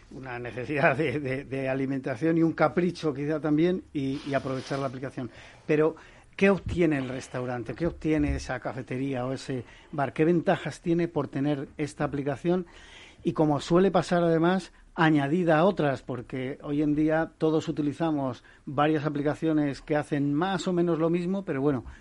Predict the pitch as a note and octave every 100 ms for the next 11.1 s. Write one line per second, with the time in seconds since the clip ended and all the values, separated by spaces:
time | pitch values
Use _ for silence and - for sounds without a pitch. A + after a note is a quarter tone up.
0 | - C#3+ B2 B2+ D3 D3+ D3 C#3+ C#3+ C#3+
1 | D3+ E3 D3+ C3+ D3+ D3 - D3 B2+ C3+
2 | E3 C3+ A2+ - - - - D3 C3 C#3+
3 | - - E3 - E3+ E3 - E3 F3 -
4 | - _ _ _ - - D#3+ - - E3+
5 | E3 C#3+ B2+ - - - C3+ C3+ C3+ B2+
6 | C#3 - - D#3+ C#3 D3 - C#3+ D#3+ E3
7 | F3+ F3+ - - C#3+ C#3 C3+ C3 B2+ C3+
8 | - _ D#3+ C#3 C3 - C#3 C3+ C3+ D3
9 | E3 D#3+ C#3+ C#3+ D#3 D#3+ F#3+ - - -
10 | - C#3+ - C#3+ C#3+ D3+ C#3+ C#3+ A#2 C#3+
11 | C#3+